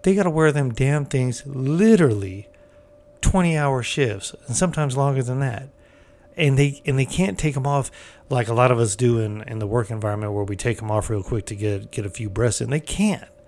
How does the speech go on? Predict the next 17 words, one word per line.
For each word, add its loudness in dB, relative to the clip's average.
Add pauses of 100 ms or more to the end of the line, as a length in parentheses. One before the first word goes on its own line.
(580)
So -10
freaking -4
man 0
the -4
hell -4
up. -12
Anyway, -2 (100)
all 2
right. 4 (100)
Sorry, 4
y'all. -4
Sorry, -10
y'all. -16 (500)
We're -12
gonna -2
talk -4
about -2